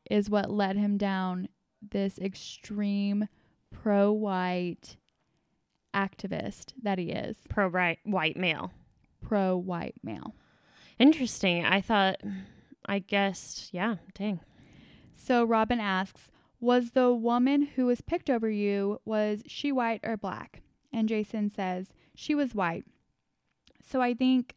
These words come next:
Speaker 1: I mean, the affirmative action stuff is not just about race. It's also a gender issue. Robin suggested, "Maybe it wasn't discrimination. Maybe the woman was a better interview or some other thing that you don't even know about."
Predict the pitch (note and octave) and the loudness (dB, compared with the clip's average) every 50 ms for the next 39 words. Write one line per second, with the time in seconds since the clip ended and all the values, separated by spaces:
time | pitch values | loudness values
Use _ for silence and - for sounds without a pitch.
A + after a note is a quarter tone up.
0 | _ - A#3 A#3 A#3+ A#3+ A#3+ A#3 A#3 A#3 - - B3+ B3 A#3 - - - D4 D4 | _ -2 2 4 6 6 6 6 4 2 2 0 0 0 0 -2 -2 2 4 4
1 | C#4+ D4 C#4+ C#4 C4+ B3+ - _ - C4 C#4+ - - - G#3+ G#3 - - - - | 6 6 6 4 4 2 0 _ -4 -4 -4 -4 -2 0 0 0 -2 -4 -4 -4
2 | - G3+ - - - G#3+ G3+ G#3+ G#3+ G#3+ A3 A#3+ B3+ C4+ C#4 C4+ C4 - A3 G#3 | -4 -4 -6 -4 -4 -4 -4 -2 -2 2 2 2 2 2 0 -2 -2 -2 -4 -4
3 | - - G3 G3 F#3 - - F#3+ F#3+ F3+ F3 - - - - - G3+ G#3+ - - | -4 -2 -2 -2 -2 -2 -2 -2 -2 -2 -2 -4 -6 -10 -6 -6 -6 -4 -2 -2
4 | G#3 G#3+ A3 G#3+ - - F#3+ F#3 F3+ F#3 F#3 - G#3+ G3+ G3+ F#3+ F#3 - G2+ F#3 | 0 0 0 0 -2 -4 -4 -4 -4 -6 -4 -2 -2 0 0 -2 -2 -4 -6 -8
5 | F3 - - - - - - - - _ _ _ _ _ _ _ _ _ _ _ | -8 -10 -12 -10 -10 -10 -12 -12 -16 _ _ _ _ _ _ _ _ _ _ _
6 | _ _ _ _ _ _ A#3 G#3+ A3 G#3+ A#3+ A#3+ A3+ - A#3+ G3+ - G3+ F#3+ G3 | _ _ _ _ _ _ 2 2 4 4 2 0 2 0 -4 -4 -2 -4 -4 -4
7 | - - - G3+ G3 F#3+ F#3+ G3 - - - A3+ A#3 B3 C4+ D4 C4+ B3+ C#4 D#4 | -6 -6 -4 -2 0 0 -2 -4 -8 -6 -2 0 2 2 2 2 0 2 2 0
8 | E4+ - D4+ A#3+ G#3+ G3+ - - G3+ F#3 F3+ F3 E3+ - - - - - - - | 4 4 4 2 2 0 -8 -8 -8 -6 -6 -6 -6 -8 -8 -8 -10 -10 -10 -12
9 | - - _ - - - _ - G#3+ G#3 G#3+ A3+ A#3+ A#3 B3 A#3 A3 A3 A3+ A#3 | -12 -16 _ -20 -20 -12 _ 0 0 2 2 2 2 2 2 2 4 4 4 4
10 | A#3 A#3+ B3 A#3+ C4 B3 B3+ B3+ B3+ C4+ - - C#4+ D4+ D4+ C4 A3+ F#3+ F3 - | 4 2 2 2 0 2 2 2 2 2 2 2 4 6 6 4 4 0 -2 -2
11 | - - - - - G#3 A3 A3 A3 - - - A#3+ A#3+ - C#4 D4 D#4 C#4+ A3 | -4 -6 -8 -6 -2 0 0 0 0 -2 -2 0 0 0 2 2 2 2 0 2
12 | G#3 G3 G3 G3 G3 G3+ G3 G3+ G3 - G#3 A3 A#3+ A#3+ A3 A#3+ A3+ A3+ A3+ A3+ | 0 -2 -2 0 -2 -2 -2 -4 -6 -6 -2 0 0 2 2 2 0 2 0 -2
13 | A3+ A3 B3 B3+ D#4+ E4+ D4 G#3+ - G2+ - - | -2 0 2 2 2 2 0 0 -2 -4 -6 -10